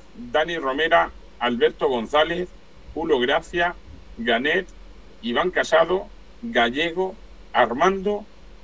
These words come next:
y Mario Sánchez. Ahora de, después digo los que, los que terminan y, y, y los que están cedidos. De estos diez, yo creo, ¿eh? que no van a seguir ni Gallego ni Mario Sánchez.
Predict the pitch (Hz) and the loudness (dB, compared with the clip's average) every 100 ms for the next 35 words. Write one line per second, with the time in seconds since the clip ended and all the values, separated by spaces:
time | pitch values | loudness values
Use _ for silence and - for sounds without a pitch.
0 | - - 131 131 143 147 135 - 95 92 | -20 -12 -6 0 0 2 0 -2 -6 -8
1 | - - - - 170 175 170 165 160 151 | -14 -16 -4 2 2 2 2 2 2 2
2 | 143 147 - 127 185 - - 123 135 139 | 2 -2 0 0 0 -6 -12 -6 -2 0
3 | 135 - 123 120 110 104 92 - 113 - | -2 -2 0 2 0 -2 -4 -6 -8 -4
4 | 123 110 113 139 147 131 104 104 101 92 | -2 -2 0 0 0 0 -2 -6 -8 -8
5 | 85 - 104 107 - 98 - 98 92 - | -10 -10 -10 -8 -8 -6 -6 -6 -8 -4
6 | 117 - - - - - 160 - - - | -4 -4 -14 -12 -8 -8 -8 -14 -18 -20
7 | - - - - - - - 147 202 - | -20 -20 -20 -20 -18 -14 4 8 8 10
8 | 220 143 156 202 - - - 135 160 151 | 8 8 6 6 4 -8 -4 0 4 6
9 | 160 190 - - - - - - 160 185 | 8 6 2 -8 -20 -20 -8 -2 -2 -2
10 | - 127 120 110 90 - - - - 110 | 2 6 6 4 -2 -10 -18 -20 -12 -4
11 | 120 120 117 - 107 117 110 98 95 117 | 0 2 0 -2 -2 -2 -2 0 0 2
12 | 123 95 95 101 107 117 113 104 - 143 | 0 -2 -4 -4 2 2 2 -2 0 0
13 | 151 185 226 | 2 2 2